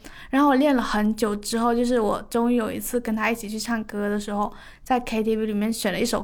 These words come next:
歌，然后唱出来的时候至少那个音准是准的，然后就看到他有抬起头，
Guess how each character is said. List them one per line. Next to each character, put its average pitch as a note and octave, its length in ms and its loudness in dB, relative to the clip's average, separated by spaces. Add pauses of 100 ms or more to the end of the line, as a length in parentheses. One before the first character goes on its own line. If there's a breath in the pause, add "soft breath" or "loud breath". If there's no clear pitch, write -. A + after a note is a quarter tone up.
(120)
歌， G#3 280 2
然 A3 160 4
后 B3+ 60 6
唱 C#4 280 4
出 B3+ 120 4
来 A3 100 6
的 A3 60 4
时 A3+ 80 0
候 A3 80 4
至 C4 140 -4
少 A3 160 4
那 A#3 80 4
个 B3+ 80 4
音 C4 240 6
准 B3 180 4
是 B3 100 0
准 - 380 0
的， - 160 -2 (100)
然 C4 120 4
后 D#4 80 6
就 D#4 80 6
看 D#4+ 120 4
到 D#4 120 6
他 B3+ 200 2
有 G#3+ 140 2
抬 G3 300 -2
起 G#3 260 -2
头， - 420 -2